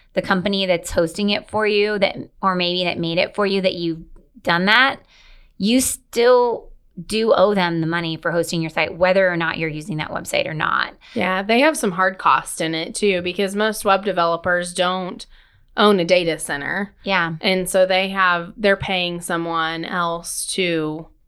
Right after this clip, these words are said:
Speaker 2: host your website for you. And so they're out
Speaker 1: Mm-hmm.
Speaker 2: those hard costs, and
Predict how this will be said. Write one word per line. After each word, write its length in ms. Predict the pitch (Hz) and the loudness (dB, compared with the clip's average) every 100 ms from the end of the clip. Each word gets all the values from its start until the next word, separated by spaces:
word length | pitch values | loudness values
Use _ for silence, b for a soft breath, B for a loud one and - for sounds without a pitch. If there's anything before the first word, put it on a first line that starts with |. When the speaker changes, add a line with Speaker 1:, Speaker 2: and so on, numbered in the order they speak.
| _ - _ | _ -20 _
Speaker 2:
host 400 | - 220 220 - | 4 4 2 0
your 140 | 175 | 0
website 520 | 165 175 170 156 - | 2 0 -2 -2 -2
for 220 | - 180 160 | -4 -4 -2
you. 240 | 160 160 | -2 -4
And 220 | 170 185 | -6 -8
so 420 | - 175 160 160 175 | -4 0 0 -2 -4
they're 180 | 180 185 | 0 4
out 220 | 190 185 | 4 2
Speaker 1:
Mm-hmm. 80 | 190 | 0
Speaker 2:
those 180 | 202 165 | -4 -2
hard 280 | 180 170 - | -4 -4 -4
costs, 420 | 151 147 165 - | -2 -2 -4 -8
and 340 | 160 156 156 | -6 -8 -10